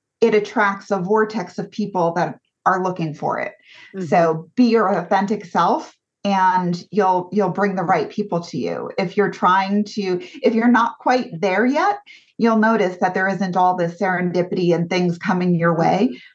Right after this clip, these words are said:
Speaker 1: But when you hit your stride with that, it's game changing. <laughs>
Speaker 2: Yes, I can absolutely relate to that. And,
Speaker 1: <laughs>
Speaker 2: you know, thank you so much for all the work that you are doing, because you really are making a difference and making an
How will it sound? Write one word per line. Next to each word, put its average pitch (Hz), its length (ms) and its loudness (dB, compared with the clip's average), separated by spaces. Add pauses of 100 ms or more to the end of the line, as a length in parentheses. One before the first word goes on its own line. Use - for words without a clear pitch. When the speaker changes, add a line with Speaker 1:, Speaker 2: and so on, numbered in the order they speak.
Speaker 1:
But 185 100 2
when 208 160 2
you 202 120 4
hit 226 260 0
your 226 100 2
stride 190 400 0
with 247 160 0
that, 240 400 -2
it's 180 220 -6
game 165 260 -4
changing. - 540 -10 (160)
<laughs> - 160 -10 (220)
Speaker 2:
Yes, 233 400 -4 (160)
I 233 140 0
can 302 180 -2
absolutely 247 1080 -2 (100)
relate 196 560 -2
to 214 140 -2
that. 165 400 0
And, 220 440 0 (300)
Speaker 1:
<laughs> 247 140 2
Speaker 2:
you 302 80 4
know, 302 120 2
thank 359 360 -2
you 403 120 4
so 370 200 -4
much 262 260 -4
for - 240 -2
all 226 540 -2
the 220 120 -2
work 185 440 -4
that 202 160 0
you 190 180 -2
are 175 180 0
doing, 160 440 -4
because 185 340 -6
you 214 100 -8
really 233 320 -4
are 185 300 -2
making 175 400 -6
a 165 60 -4
difference 170 560 -4
and 165 120 -4
making 175 360 -6
an 160 100 -4